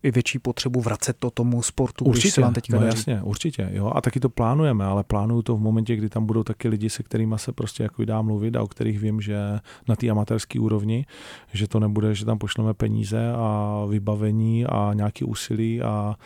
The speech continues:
Speaker 2: eh, jedním uchem ven a druhým dovnitř.
Speaker 1: Hmm. Když vlastně se dostaneme jako třeba i k těm vzletným ideám, že jo, protože na to kolikrát ty brandy slyší, ti partneři, eh, které se snažíte oslovit, tak, eh,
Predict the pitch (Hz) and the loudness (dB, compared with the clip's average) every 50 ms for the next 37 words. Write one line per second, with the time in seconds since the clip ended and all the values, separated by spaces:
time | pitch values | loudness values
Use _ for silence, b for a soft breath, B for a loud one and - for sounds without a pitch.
0 | B B B B B B B - - 110 107 107 107 104 104 104 104 104 104 104 | B B B B B B B -10 -8 -6 -4 -4 -4 -4 -4 -4 -4 -4 -4 -4
1 | 104 107 107 107 104 104 110 110 110 104 - - 110 107 110 107 110 110 110 110 | -4 -4 -4 -4 -4 -4 -4 -4 -4 -4 -4 -4 -4 -2 -2 -2 -2 -2 -2 -2
2 | 113 110 110 110 107 95 90 - - - - 117 110 107 110 - B B B B | -2 -2 -2 -4 -4 -6 -6 -8 -12 -12 -8 -6 -6 -6 -8 -12 B B B B
3 | B B B B B B B B B B B B B B B B B - - - | B B B B B B B B B B B B B B B B B -20 -10 -6
4 | 170 135 113 113 131 - - - - - 160 135 127 139 123 - - 180 156 135 | -4 -4 -4 -6 -10 -16 -20 -18 -10 -4 -2 2 2 2 2 2 0 0 0 0
5 | - - 151 143 - - 156 156 147 139 123 - - 143 143 143 143 135 131 - | 2 2 2 2 2 2 0 2 2 0 0 2 4 4 6 6 6 4 4 2
6 | 147 - - 147 139 135 - 135 - - 156 143 147 139 131 - - 131 120 139 | 0 0 2 2 2 2 0 -2 -2 0 2 4 4 2 2 0 -2 -2 0 0
7 | 131 - - 160 147 135 131 143 160 170 143 120 117 117 117 113 117 113 - - | 0 2 2 2 2 2 2 4 4 4 4 4 2 2 0 0 -2 -2 -4 -6
8 | - - 120 117 117 117 - - 127 127 123 120 - _ - - 117 120 - - | -6 -4 -2 -2 -2 -2 -2 -2 -2 -2 -2 -2 -4 _ -8 -6 -6 -6 -4 -4
9 | 127 120 120 117 - - 139 127 120 113 - 110 113 107 101 101 113 113 110 107 | -2 -2 -4 -4 -6 -4 -4 -4 -4 -6 -8 -10 -8 -6 -4 -4 -2 -2 -2 -2
10 | 117 117 120 131 143 160 165 - _ - - - - - 120 110 - 113 107 117 | -2 -2 -2 -4 -4 -6 -10 -16 _ -20 -16 -12 -6 -6 -4 -4 -2 -2 -2 -2
11 | 123 - - - - 110 - - - 123 120 120 117 113 139 156 - _ _ - | -2 -4 -6 -4 -4 -4 -4 -2 0 0 2 2 2 0 -2 -4 -8 _ _ -10
12 | - - 113 107 107 107 107 - - 117 113 110 110 - 131 - - 120 110 113 | -6 -4 -2 -2 -2 -4 -6 -8 -8 -8 -8 -8 -8 -8 -8 -6 -4 -4 -4 -4
13 | 113 - 135 123 120 - - 131 113 104 110 113 - - - - - _ _ - | -2 0 0 0 0 0 0 0 0 2 0 -2 -2 -6 -16 -18 -20 _ _ -16
14 | - - - - 120 - - - 143 | -16 -10 -4 -4 -4 -4 -2 0 2